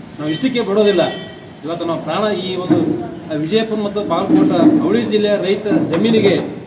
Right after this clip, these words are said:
ಸಮಗ್ರ ನೀರಾವರಿ ಆಗ್ಬೇಕು. ಒಂದ್ ವೇಳೆ ಮಾಡದಿದ್ರ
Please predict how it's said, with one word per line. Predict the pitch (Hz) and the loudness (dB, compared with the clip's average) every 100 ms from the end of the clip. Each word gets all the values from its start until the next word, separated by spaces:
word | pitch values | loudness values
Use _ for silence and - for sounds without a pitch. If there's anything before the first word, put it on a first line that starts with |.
| - | -10
ಸಮಗ್ರ | 165 196 190 | -6 -4 -2
ನೀರಾವರಿ | 165 202 226 220 208 | 0 0 0 0 0
ಆಗ್ಬೇಕು. | 202 196 - 226 226 - - 165 180 - 139 - - - 151 - - 139 147 185 - - 160 | 0 -2 -2 -2 -4 -6 -10 -8 -8 -8 -8 -10 -10 -12 -10 -10 -10 -10 -8 -6 -6 -6 -6
ಒಂದ್ | 185 | 2
ವೇಳೆ | 220 233 | 4 4
ಮಾಡದಿದ್ರ | 202 208 226 220 220 | 2 0 4 4 4